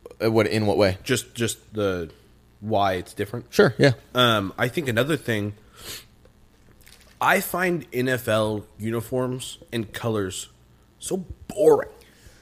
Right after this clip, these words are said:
Speaker 1: Well, they are.
Speaker 2: And college does this, and I, I just, it feels more colorful there,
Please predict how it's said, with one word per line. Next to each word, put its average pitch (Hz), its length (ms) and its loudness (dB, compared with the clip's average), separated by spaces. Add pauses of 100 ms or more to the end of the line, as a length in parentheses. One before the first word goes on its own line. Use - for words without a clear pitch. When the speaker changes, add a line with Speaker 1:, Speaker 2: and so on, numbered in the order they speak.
(360)
Speaker 1:
Well, 135 180 2
they 98 160 0
are. 110 360 -2
Speaker 2:
And 120 180 -2
college 127 500 0
does 110 200 -2
this, 104 160 -4
and 107 180 -8
I, 123 80 2 (120)
I 127 60 -6
just, 131 420 -6 (260)
it 131 160 4
feels 196 340 0
more 139 140 2
colorful 117 520 -2
there, 78 300 -10